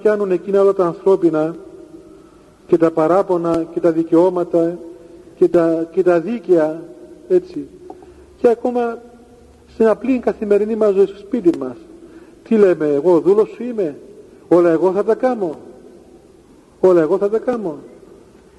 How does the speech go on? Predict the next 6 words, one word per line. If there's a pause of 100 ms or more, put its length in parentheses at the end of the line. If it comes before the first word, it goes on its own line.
(560)
Ναι, (420)
δούλος
σου, (800)
δούλος
σου
είναι.